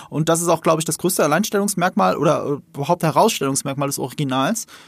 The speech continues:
Ich finde, als jemand, der ihn jetzt dreißig Jahre, f-, ge-, fast genau dreißig Jahre später sieht, ähm,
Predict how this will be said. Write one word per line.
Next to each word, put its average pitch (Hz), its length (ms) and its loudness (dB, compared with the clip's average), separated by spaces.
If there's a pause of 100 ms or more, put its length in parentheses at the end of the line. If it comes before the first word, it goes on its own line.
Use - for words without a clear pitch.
(140)
Ich - 120 -6
finde, 185 400 2
als 151 200 0
jemand, 165 260 0
der 151 100 4
ihn 147 80 0
jetzt - 340 -2
dreißig 208 540 0
Jahre, 170 300 4
f-, - 240 -4
ge-, 147 120 4
fast - 300 0
genau 160 320 2
dreißig 175 360 2
Jahre 151 240 0
später 151 460 -2
sieht, 143 400 -6 (480)
ähm, 160 480 2